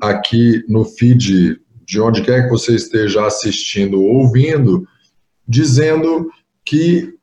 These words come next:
a gente veio ficando, o ser humano, cada vez mais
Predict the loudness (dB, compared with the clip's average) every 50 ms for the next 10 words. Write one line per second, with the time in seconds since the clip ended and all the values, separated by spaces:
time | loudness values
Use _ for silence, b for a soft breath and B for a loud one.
0 | _ _ -4 -2 0 0 0 0 0 0 0 -2 0 0 2 2 2 2 2 2
1 | 0 2 0 -2 -2 0 -2 -2 0 0 0 0 0 0 0 0 2 2 4 4
2 | 4 4 4 2 2 0 0 0 0 0 0 0 2 2 2 2 2 2 2 4
3 | 4 4 2 0 0 0 0 0 0 -2 -4 -8 -10 -12